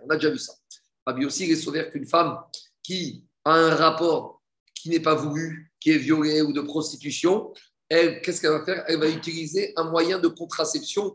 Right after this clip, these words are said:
post-bia ou avant bia. Ça peut être soit un moyen avant, si elle a le temps d'anticiper,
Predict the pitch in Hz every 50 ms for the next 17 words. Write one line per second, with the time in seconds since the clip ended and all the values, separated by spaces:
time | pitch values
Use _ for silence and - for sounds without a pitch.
0 | - - 202 226 226 220 - - - - - _ _ _ - _ _ _ - 147
1 | 175 175 180 160 - - 120 - - - _ _ _ 196 202 202 165 - 170 165
2 | 165 175 180 170 170 170 156 127 - - - - _ _ _ - - 156 151 160
3 | 165 160 - - 175 180 180 180 170 170 165 170 160 156 143 - - 139 135 135
4 | 135 156 185 220 - - _ _ _ - - - - - 185 175 160 156 151 143
5 | 135 - 156 156 151 - - - - - 139 117 - 175 190 - - -